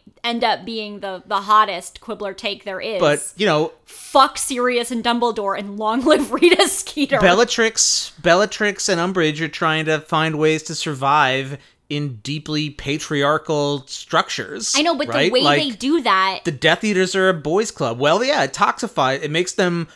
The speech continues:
Speaker 2: worse than all the terrible men around them. Because they have, so that would be my defense of it, my devil's advocate.
Speaker 1: I think that makes
Speaker 2: Uh,
Speaker 1: sense. I, I, she just, she does so much of this really, really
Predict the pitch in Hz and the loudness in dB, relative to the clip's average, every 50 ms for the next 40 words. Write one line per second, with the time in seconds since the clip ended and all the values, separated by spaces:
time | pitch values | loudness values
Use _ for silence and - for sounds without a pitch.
0 | _ - 135 131 139 196 196 185 202 - - - - - - _ - 170 170 175 | _ -12 -6 0 4 4 4 4 4 0 -2 -6 -8 -10 -10 _ -4 -2 0 0
1 | 180 170 175 - - 175 175 185 190 185 175 180 175 180 185 185 185 180 170 175 | 0 -2 -6 -4 0 4 6 6 6 6 6 6 6 6 4 4 4 4 4 4
2 | 196 226 220 151 123 120 117 151 190 202 208 _ _ _ _ _ _ _ _ - | 4 4 2 0 -2 -6 -8 -8 -10 -10 -10 _ _ _ _ _ _ _ _ -10
3 | - 135 - 165 139 123 160 165 170 175 165 - - - - 180 170 151 170 170 | -10 -8 -6 -6 -2 0 2 2 4 4 2 0 -2 -6 -2 0 4 4 4 4
4 | 170 170 147 165 147 151 147 135 139 - - 151 135 131 - - 117 90 104 107 | 4 2 0 0 0 0 0 -2 -2 -4 -4 -4 -2 -2 -2 -4 -6 -8 -12 -12
5 | 110 135 135 143 139 165 156 151 147 147 120 131 120 117 117 110 120 - - - | -8 -6 -6 -2 0 2 2 2 0 -2 -4 -2 -4 -4 -4 -6 -10 -12 -10 -8
6 | 180 220 214 - - - - - - - 320 330 466 480 508 539 440 - 247 240 | -8 -6 -4 -4 -6 -6 -6 -4 -2 -2 -2 -2 -4 -4 -2 0 0 2 0 0
7 | 143 170 190 202 190 190 196 - - 240 240 254 - - _ - - - - _ | 0 -2 -2 -4 -4 -8 -10 -8 -4 -2 -2 -2 -4 -6 _ -14 -16 -16 -18 _
8 | _ - - - - 285 262 339 330 - - - - - 320 285 320 311 311 302 | _ -6 -6 -4 -4 -4 -6 -8 -8 -10 -12 -10 -10 -10 -6 -2 0 0 0 0
9 | 285 262 269 _ _ _ _ _ _ - - - - - - - - 311 285 294 | -2 -4 -10 _ _ _ _ _ _ -10 -8 -6 -4 -4 -4 -2 0 0 2 2
10 | 294 277 277 285 277 277 - _ _ - 226 233 240 233 214 175 - - - - | 2 2 0 0 -4 -10 -14 _ _ -8 -4 0 0 2 0 0 -2 -8 -12 -10
11 | - 214 208 202 226 214 - - 196 185 190 196 214 277 294 302 294 285 285 262 | -12 -10 -10 -8 -10 -10 -10 -14 -20 -20 -12 -6 -2 0 0 0 -2 -4 -8 -10
12 | 220 196 190 247 233 240 226 220 190 170 | -12 -10 -10 -10 -10 -10 -10 -12 -14 -16